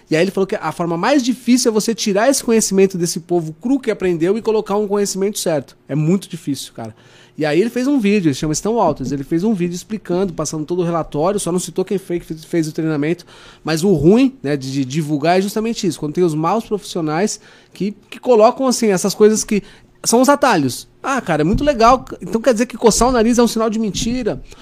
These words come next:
Ah, melhor ainda, vou falar. É, então tem uma direção do olhar. Você olha pro lado, você lembra. Você olha pro outro, você cria. Ah, dá, dá, dá pra detectar mentira com isso?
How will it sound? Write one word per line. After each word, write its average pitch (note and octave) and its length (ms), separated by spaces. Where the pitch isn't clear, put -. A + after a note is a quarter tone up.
Ah, C4+ 320
melhor F3 460
ainda, B3 340
vou C3 140
falar. F#3+ 320
É, E3 200
então G#3+ 300
tem A3 160
uma G#3 240
direção G3+ 380
do C4+ 80
olhar. F3 420
Você C#3 220
olha G#3 180
pro F#3+ 140
lado, B3 580
você C4+ 300
lembra. E3+ 360
Você D3 240
olha F#3 160
pro F#3 160
outro, A#3 520
você C4+ 340
cria. A3 420
Ah, A#3+ 240
dá, E3+ 140
dá, A3 200
dá G3+ 160
pra A#3+ 120
detectar G#3 400
mentira F3+ 280
com F#3+ 120
isso? - 180